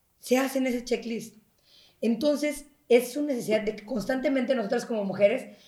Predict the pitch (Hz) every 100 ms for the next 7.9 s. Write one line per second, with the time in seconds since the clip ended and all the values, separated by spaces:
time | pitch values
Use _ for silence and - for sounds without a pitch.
0 | - 214 208 226 247 208 269 269 277 190
1 | - - _ - 254 294 311 349 392 -
2 | - 247 254 - - 220 285 - 190 139
3 | - _ - 262 269 262 311 339 359 415
4 | - - _ - 254 277 269 233 302 320
5 | 269 254 269 320 359 370 415 - - _
6 | - 214 208 202 233 247 240 214 196 180
7 | 262 294 269 269 294 277 330 349